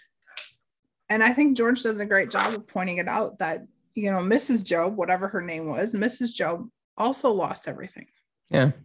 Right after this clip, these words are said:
Speaker 1: Those were her kids. Those were her servants. That was her livelihood. That was her wealth. And now she's sitting here because we're not told that anything happens to her physically.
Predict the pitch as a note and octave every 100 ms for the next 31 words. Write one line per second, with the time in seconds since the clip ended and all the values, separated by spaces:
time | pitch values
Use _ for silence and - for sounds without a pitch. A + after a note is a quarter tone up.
0 | _ _ _ - E3+ D#3+ - F3 - F#3+
1 | F3 F#3+ A#3 - C#3 C#3 G2 G#2 - _
2 | _ - G#3 A3 G3+ G3 G3+ A3 - -
3 | - - F#3+ G3 F3 G3+ G3+ G#3+ F#3 E3
4 | - - F#3 F#3+ F3+ G3 - F#3+ F#3+ F#3+
5 | F#3+ F#3 F#3+ G#3+ B3 - - G3+ G3 G3
6 | G3 G3 G3+ F#3+ E3+ D#3+ D#3+ F#3+ _ _
7 | _ _ _ _ - F#3+ G3+ F#3 F#3+ G3+
8 | A3+ A#3 A#3 - A3 C4+ F3 F3+ F#3+ G3
9 | F#3+ F#3 F#3+ - F3+ - D#3 - D#4+ F#3+
10 | G2 C#3+ A3+ _ _ - G3+ F#3+ - -
11 | D#3+ E3+ B3+